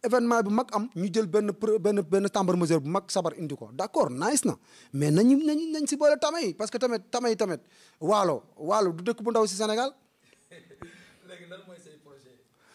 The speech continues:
Speaker 1: Waaw, samay projet mooy, ñu ngi sant Yàlla, Ousmane Diouf di la gërëm, di gërëm, euh, waa Dakar Net, et di leen ñaanal, vraiment mu nekk site boo xam ne dem ba nekk numéro un, ñu ngi leen koy ñaanal.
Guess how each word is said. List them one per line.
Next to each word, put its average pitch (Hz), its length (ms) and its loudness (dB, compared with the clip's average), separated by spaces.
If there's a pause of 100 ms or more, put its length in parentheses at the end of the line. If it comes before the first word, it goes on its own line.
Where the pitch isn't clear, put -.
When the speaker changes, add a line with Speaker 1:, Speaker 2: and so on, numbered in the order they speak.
(240)
Speaker 1:
Waaw, 165 160 -2
samay 254 220 2
projet 214 340 2
mooy, 180 320 0
ñu 170 160 -6
ngi 202 100 -6
sant 185 220 -4
Yàlla, 170 320 -2 (300)
Ousmane 165 320 -6
Diouf 147 160 -10
di 135 100 -8
la 151 80 -6
gërëm, 147 380 -6
di 139 200 -16
gërëm, 147 380 -4
euh, 139 400 -8
waa 135 280 -4
Dakar 135 340 -4
Net, 156 160 -2 (1080)
et 131 220 -4
di 127 120 -10
leen 131 200 -2
ñaanal, 135 360 -2 (140)
vraiment 127 840 -6
mu 127 160 -8
nekk 135 220 -6
site 131 200 -8
boo 127 120 -4
xam 131 180 -8
ne 127 80 -10
dem 127 160 -8
ba 131 100 -8
nekk 139 240 -8
numéro 131 320 -4
un, 180 200 2 (920)
ñu 123 140 -10
ngi 139 80 -2
leen 143 120 -2
koy 135 160 0
ñaanal. 135 340 -4